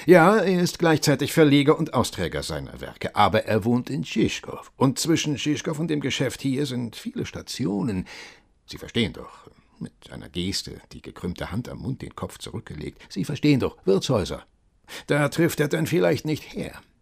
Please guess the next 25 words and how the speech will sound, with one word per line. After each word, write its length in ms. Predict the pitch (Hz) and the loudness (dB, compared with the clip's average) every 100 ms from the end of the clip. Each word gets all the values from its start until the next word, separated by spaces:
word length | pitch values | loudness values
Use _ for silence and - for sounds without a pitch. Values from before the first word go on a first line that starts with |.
| _ _ _ _ _ _ _ _ _ _ _ _ - | _ _ _ _ _ _ _ _ _ _ _ _ 0
Der 180 | 131 139 | 6 6
Buchhändler 560 | 143 - 143 - - | 6 2 -2 -2 -4
hat 160 | 127 147 | -6 -8
sich 160 | 143 - | -10 -8
nach 240 | 120 - | -8 -6
Art 280 | 117 - - | -8 -8 -8
der 300 | 120 110 101 | -6 -6 -6
Zünftigen 760 | - 131 110 - 127 - 139 135 | -2 2 0 -2 -10 -6 -4 -2
durchaus 400 | 135 - 156 - | -4 -4 -8 -8
korrekt 320 | - 76 76 | -8 -8 -6
ausgedrückt. 640 | 80 - - - 57 - - - - - - | -8 -8 -14 -14 -14 -16 -20 -20 -20 -12 4
Immer 300 | 143 113 95 | 6 6 4
müssen 300 | 101 - 110 | 2 0 -2
die 160 | 95 | -4
Zünftigen 800 | - - 120 101 - - 67 73 | -4 4 6 6 0 -4 -2 -2
despektierlich 720 | 69 - - - - - - | -2 -6 -8 -12 -4 -4 -4
vom 160 | - 104 | -6 -8
Genie 500 | - 101 151 - - | -6 -6 -4 -6 -8
reden. 460 | 80 92 - 69 - _ _ _ _ _ _ - | -10 -12 -12 -14 -16 _ _ _ _ _ _ 6
Denn 400 | 117 113 107 104 | 10 10 8 6
Jaroslav 520 | 117 104 107 110 110 | 6 6 4 0 0
Hašek 480 | 107 107 127 - - | 4 4 2 -6 -6
war 100 | 71 | -4
durchaus 580 | - 64 - - - | -4 -4 -6 -10 -8
genial. 580 | - - - 55 - - | -10 -10 -8 -8 -10 -12